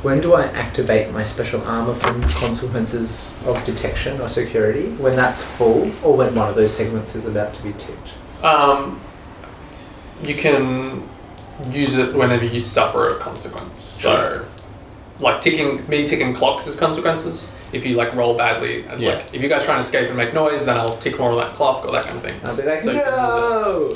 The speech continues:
Speaker 2: Yeah.
Speaker 1: Sure, okay.
Speaker 2: You can use it then.
Speaker 3: Yeah, so you could save it for the last one, or you could use it on the next one.
Speaker 1: Yeah.
Speaker 2: What do you do?
Speaker 3: Um,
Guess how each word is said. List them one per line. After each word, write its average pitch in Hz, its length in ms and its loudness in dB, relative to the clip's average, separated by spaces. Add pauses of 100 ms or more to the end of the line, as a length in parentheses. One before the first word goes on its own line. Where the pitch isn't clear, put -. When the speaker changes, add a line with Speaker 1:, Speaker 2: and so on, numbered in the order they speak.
(140)
Speaker 2:
Yeah. - 320 -2
Speaker 1:
Sure, - 160 -8 (100)
okay. - 260 -6
Speaker 2:
You 120 60 4
can 120 100 0
use 113 120 2
it 113 40 -4
then. - 140 -2 (260)
Speaker 3:
Yeah, 98 220 -4
so - 160 0
you 117 180 2
could 143 220 2
save 107 200 4
it 101 120 -6
for 107 80 -8
the 104 60 -2
last 104 260 4
one, 107 240 0
or 101 100 -2
you 98 120 -4
could 98 120 -12
use 95 200 -2
it 82 80 -6
on 87 100 -6
the 95 80 -10
next - 360 -4 (140)
one. 113 320 4 (600)
Speaker 1:
Yeah. 127 160 4 (960)
Speaker 2:
What 139 100 2
do 143 80 2
you 123 80 0
do? 113 220 0 (1200)
Speaker 3:
Um, 120 640 4